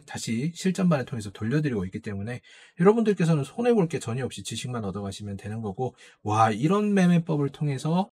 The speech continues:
돈을 벌 수도 있구나. 이제까지 내가 정말로 잘못된 투자를 했구나"라는 거 이번에 한번 깨달아 오셔야 됩니다.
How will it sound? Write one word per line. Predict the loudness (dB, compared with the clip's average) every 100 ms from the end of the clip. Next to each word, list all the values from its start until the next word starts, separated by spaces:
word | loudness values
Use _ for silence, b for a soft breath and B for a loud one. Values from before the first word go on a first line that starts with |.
| -4
돈을 | 4 6 6
벌 | 4
수도 | 2 -2
있구나. | -4 -6 -8
이제까지 | -2 0 0 0 -2
내가 | -4 -6
정말로 | -10 -6 0 0 -2 -10 -10 -12
잘못된 | -10 -10 -8 -8
투자를 | -8 -8 -8
했구나"라는 | -8 -2 0 0 -2 -6
거 | -6 -8 -8
이번에 | -8 -8
한번 | -8 -8
깨달아 | -4 -4 -4
오셔야 | -6 -6
됩니다. | -6 -8 -12